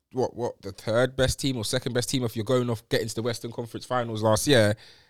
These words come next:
We're looking like comfortably a playing team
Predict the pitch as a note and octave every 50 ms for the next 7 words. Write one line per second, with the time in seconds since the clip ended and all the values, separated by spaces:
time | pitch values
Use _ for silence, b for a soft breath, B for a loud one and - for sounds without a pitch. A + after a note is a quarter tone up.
0 | b b - A#2 C3 D3+ D#3 - E3 C#3 C3+ B2+ A#2+ G#2+ - - _ _ _ _
1 | _ - - - D3 D3 A2 G#2 - A2+ G2 G#2 G2 F#2+ G2 G#2+ A2 _ _ _
2 | _ _ _ _ _ _ _ _ _ _ _ _ _ _ _ _ _ _ _ _
3 | _ _ _ _ _ - A2+ G2+ - B2+ C3+ D3 C3+ G#2+ - F#2 E2+ D2+ C2